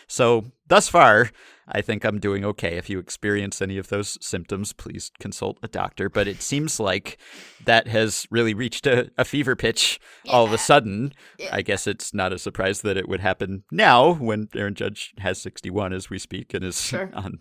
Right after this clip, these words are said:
Speaker 1: the verge of setting an American League home run record. One question I have is, do you think it has been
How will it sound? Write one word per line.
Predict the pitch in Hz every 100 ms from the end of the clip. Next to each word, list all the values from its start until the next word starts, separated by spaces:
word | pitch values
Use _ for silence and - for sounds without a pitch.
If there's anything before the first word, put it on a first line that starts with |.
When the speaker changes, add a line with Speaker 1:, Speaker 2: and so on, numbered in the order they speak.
| _
Speaker 1:
the | 98
verge | 101 95 104
of | 101 90 - - - -
setting | - 107 101
an | 98
American | 95 101 - 95
League | 98 92 104
home | 101 101 95
run | 92
record. | 95 95 104 107 - - _ _ _ _
One | 226 -
question | 156 135 135
I | 120
have | 113 113 107 -
is, | 113 113 107 - - _ _ _
do | 120
you | 156
think | 175 165
it | 170
has | 156
been | 120 139 143 139 139 -